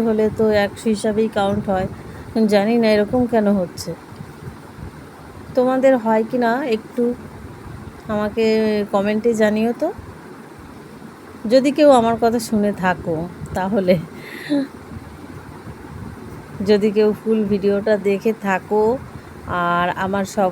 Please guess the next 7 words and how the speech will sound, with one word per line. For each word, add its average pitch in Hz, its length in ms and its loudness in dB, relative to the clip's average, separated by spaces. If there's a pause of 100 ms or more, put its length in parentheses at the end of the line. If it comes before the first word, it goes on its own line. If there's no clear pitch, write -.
(180)
কথা 196 200 0 (120)
শুনে 208 260 -2 (140)
থাকো, 196 420 0 (960)
তাহলে 190 460 0 (600)
অবশ্যই, 226 500 0 (120)
অবশ্যই 208 480 0 (2000)
কমেন্টে 196 440 4